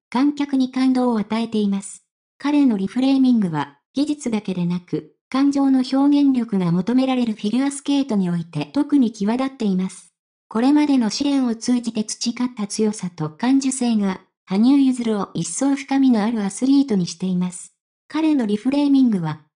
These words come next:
逆境を乗り越え、感謝と共感のメッセージをスケートを通じて世界に発信しています。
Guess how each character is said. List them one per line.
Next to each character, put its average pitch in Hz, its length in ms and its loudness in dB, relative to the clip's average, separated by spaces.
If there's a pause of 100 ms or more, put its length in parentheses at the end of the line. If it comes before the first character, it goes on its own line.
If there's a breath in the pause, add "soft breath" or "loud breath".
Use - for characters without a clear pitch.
逆 214 280 -2
境 285 120 0
を 277 140 2
乗 254 120 2
り 240 120 -6
越 202 180 -4
え、 180 160 -6 (200)
感 262 260 0
謝 202 180 -6
と 156 200 -4
共 269 320 0
感 285 220 2
の 262 100 4
メ 269 100 6
ッ 285 40 2
セ 240 260 -4
ー 214 40 -2
ジ 208 160 -2
を 185 60 0
ス - 120 -8
ケ 247 200 -2
ー - 40 0
ト 240 140 -4
を 226 60 -4
通 226 200 -4
じ 220 140 -4
て 190 300 -8
世 294 180 -4
界 294 220 2
に 214 100 2
発 196 180 -8
信 269 280 0
し 269 80 -8
て 240 100 -4
い 226 80 0
ま 220 160 0
す。 - 240 -18